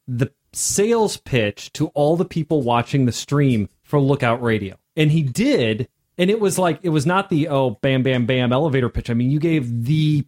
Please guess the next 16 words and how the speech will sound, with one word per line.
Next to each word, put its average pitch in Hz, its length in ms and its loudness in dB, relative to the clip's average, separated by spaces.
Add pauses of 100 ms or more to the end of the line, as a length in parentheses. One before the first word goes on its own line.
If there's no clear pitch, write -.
pitch - 680 -4
for 135 280 2
what 127 240 0
the 113 100 -2
whole 123 180 0
thing 123 240 -2
was 113 140 -2
about. 120 460 0 (140)
Every 208 440 0
single 185 460 0
person 175 400 0
on 147 200 2
the 139 60 2
stream 156 460 0
is 127 140 0
like, 127 400 0